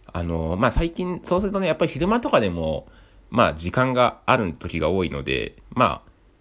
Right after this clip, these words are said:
あ、例えば、ね、こう、テレビを見たりとかすることもあったんですが、なんかこう、やっぱりどうしても昼間のテレビって、あの、ニュースとかが多いんですよね。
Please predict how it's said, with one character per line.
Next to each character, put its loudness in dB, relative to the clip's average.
あ、 -6
例 4
え 2
ば、 -2
ね、 -4
こ 0
う、 -14
テ -2
レ 0
ビ -2
を -2
見 -6
た 0
り -4
と -10
か -4
す -12
る -2
こ -4
と -6
も -6
あ -4
っ -10
た 2
ん -2
で -10
す -10
が、 -4
な -2
ん -8
か -2
こ -4
う、 -20
や 0
っ -8
ぱ -2
り 2
ど 2
う 4
し -4
て -4
も 2
昼 -2
間 2
の 2
テ -4
レ 2
ビ 0
っ -8
て、 -4
あ -2
の、 -6
ニ -2
ュ 2
ー 0
ス -4
と 0
か 4
が 0
多 2
い -4
ん -6
で -10
す -14
よ -8
ね。 -16